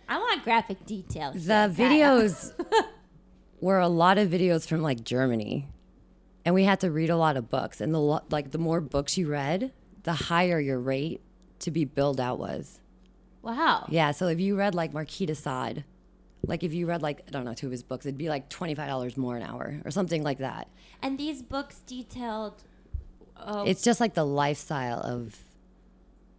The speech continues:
Speaker 2: like, the typical, like, what people think of, like, B D S M. It was just, like, all books like that, like Venus in Furs, The Eye, Story of O, stuff like that, just to, like, so you know more of, like,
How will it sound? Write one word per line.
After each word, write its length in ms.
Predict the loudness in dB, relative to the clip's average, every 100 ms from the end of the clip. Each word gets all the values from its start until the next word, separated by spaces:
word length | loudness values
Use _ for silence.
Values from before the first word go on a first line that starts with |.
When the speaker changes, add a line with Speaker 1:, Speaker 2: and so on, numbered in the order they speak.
| _ _ _ _ -12
Speaker 2:
like, 140 | -6 -2
the 80 | -2
typical, 600 | -2 -4 -2 -2 0 0
like, 160 | 0
what 140 | -2 -4
people 420 | 0 0 0 -6
think 360 | -8 -8 -8 -6
of, 180 | -8 -6
like, 220 | -8 -6
B 100 | -4
D 160 | -4
S 160 | -4 -6
M. 280 | -4 -2 -2
It 100 | 0
was 140 | -2
just, 180 | -2 -4
like, 120 | -4 -4
all 160 | -4
books 260 | -2 -6 -8
like 180 | -12 -10
that, 240 | -12 -10
like 100 | -10 -6
Venus 320 | -2 -2 -2
in 100 | -6
Furs, 600 | -6 -4 -2 -2 -4 -8 -20 -20 -20 _ -20 -8
The 80 | -6 -2
Eye, 600 | -2 -2 -2 -2 -4 -8 -20 _ _ _ _ -20 -20 _ -12
Story 320 | -2 0 0
of 80 | 0
O, 260 | 0 0 0
stuff 240 | -4 -6
like 160 | -6 -6
that, 280 | -4 -6 -6
just 160 | -8
to, 100 | -6
like, 200 | -6 -6
so 120 | -6
you 200 | -4 -2
know 320 | -2 -2 -2 -2
more 260 | -2 -2
of, 140 | -4 -4
like, 320 | -6 -8